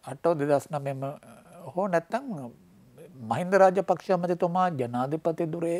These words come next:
ඉන්න කාලෙදී එතුමා පත් කළා පළාත් පාලන අමාත්‍යාංශය සහ ජාතික පළාත් පාලන ආයතනයේ නිලධාරීන්, අ, ගෙන් සමන්විත කමිටුවක් පත් කළා මේ ලංකාවේ පළාත් පාලන ක්‍රමය ශක්තිමත් කිරීමට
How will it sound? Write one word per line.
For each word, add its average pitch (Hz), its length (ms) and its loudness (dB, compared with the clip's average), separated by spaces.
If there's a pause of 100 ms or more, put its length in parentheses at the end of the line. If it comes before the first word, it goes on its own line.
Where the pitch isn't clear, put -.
ඉන්න 170 240 -14 (140)
කාලෙදී 156 680 -2 (960)
එතුමා 190 340 2
පත් 156 240 2
කළා 196 300 0
පළාත් 147 360 4
පාලන 151 240 6
අමාත්‍යාංශය 135 760 0 (220)
සහ - 140 -8 (400)
ජාතික 127 420 -2
පළාත් 131 340 0
පාලන 135 240 0
ආයතනයේ 135 360 -6
නිලධාරීන්, 143 640 -4 (840)
අ, 135 120 -8 (340)
ගෙන් 139 220 -6
සමන්විත 131 560 -6 (200)
කමිටුවක් 220 580 4
පත් 123 220 -2
කළා 160 320 0
මේ 240 180 -4
ලංකාවේ 147 560 0
පළාත් 135 440 0
පාලන 139 240 0
ක්‍රමය 156 320 -6
ශක්තිමත් 135 580 -6
කිරීමට 131 480 -8